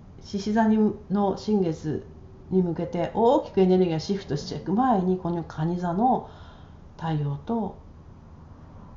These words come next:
火星がいる今の星の配置をしっかり利用してですね、今与えられている状況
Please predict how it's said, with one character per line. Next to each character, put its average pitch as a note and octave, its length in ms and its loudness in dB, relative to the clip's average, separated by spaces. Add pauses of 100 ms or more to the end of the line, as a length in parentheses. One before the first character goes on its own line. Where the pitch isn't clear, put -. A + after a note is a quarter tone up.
(120)
火 C#3+ 120 -12
星 D3 220 -2
が C3+ 100 -4
い D3 80 -4
る D#3 200 -4 (160)
今 E3 180 -4
の D3 80 -2
星 D3 220 -6
の D3+ 80 -4
配 - 220 -12
置 - 240 -14 (600)
を A#3 120 -2
し A#3+ 200 -8
っ - 40 -20
か C#4 100 -6
り A#3 120 0
利 E3+ 100 -6
用 D#3+ 100 -6
し D#3+ 80 -10
て - 60 -10
で - 100 -14
す - 120 -16
ね、 E3+ 280 -8 (1300)
今 D4+ 360 4
与 G#3+ 280 2
え - 20 2
ら G#3 100 0
れ G#3 120 -2
て G#3 160 -2
い G#3 280 -2
る A#3 340 -2
状 G#3+ 220 -2
況 G#3+ 380 -4